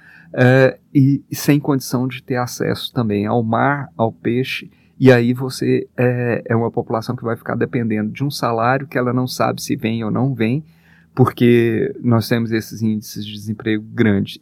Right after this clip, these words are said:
Esses empreendimentos prometem empregos, mas não geram emprego. Eles prometem renda, mas não geram renda. A ge-, renda que eles geram é altamente concentrada e na mão de muitos pou-,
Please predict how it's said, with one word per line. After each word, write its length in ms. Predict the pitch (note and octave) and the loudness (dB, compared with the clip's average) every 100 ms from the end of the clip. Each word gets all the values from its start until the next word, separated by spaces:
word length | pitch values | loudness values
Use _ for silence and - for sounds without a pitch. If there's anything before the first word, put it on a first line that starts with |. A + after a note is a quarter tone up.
| - | 4
Esses 340 | D#3+ F3 C3+ | 4 4 -4
empreendimentos 680 | C3 A#2+ A#2 A2 A2+ A2+ - | -6 -2 -4 -4 -4 -6 -6
prometem 520 | B2 A#2 A#2 A#2 A2+ | 0 0 0 -4 -6
empregos, 420 | G#2+ - - A2 | -4 -2 -2 -2
mas 220 | A2+ A#2+ | -4 -2
não 180 | B2 B2 | -2 -2
geram 340 | A2 A2 A2+ A2 | 0 0 0 -4
emprego. 480 | G#2+ - A#2+ C#3+ - _ _ _ _ - | -4 -2 0 -2 -6 _ _ _ _ 2
Eles 240 | D3+ - | 2 2
prometem 500 | C#3 B2 A2+ - A2 | -2 0 -2 0 2
renda, 320 | G#2+ A2 G2+ | 2 2 0
mas 240 | G#2+ B2+ B2 | -2 -2 0
não 180 | C3+ | 0
geram 380 | A2+ A#2+ C3+ B2 | 2 2 2 2
renda. 420 | G2 B2 C3+ D#3 - | 0 -2 -2 -6 2
A 140 | B2+ | 2
ge-, 240 | G#2+ A#2 C#3 | 4 2 6
renda 280 | D3 F3 C3+ | 6 4 -2
que 140 | A2+ | -4
eles 180 | G#2+ A2 | -6 -4
geram 360 | G#2 G2+ G#2 A2 | -2 0 0 2
é 40 | |
altamente 520 | C#3 D#3 B2+ A#2 G#2+ | 2 2 -2 -4 -6
concentrada 640 | - A2 C3 B2+ B2+ C3+ C3+ | -8 -4 -4 -2 0 0 0
e 40 | |
na 120 | A#2+ | -2
mão 180 | A2+ A#2 | -2 -2
de 100 | A#2 | -4
muitos 320 | A#2+ D3 - - | -6 -8 -10 -2
pou-, 260 | C3+ C3+ | 0 0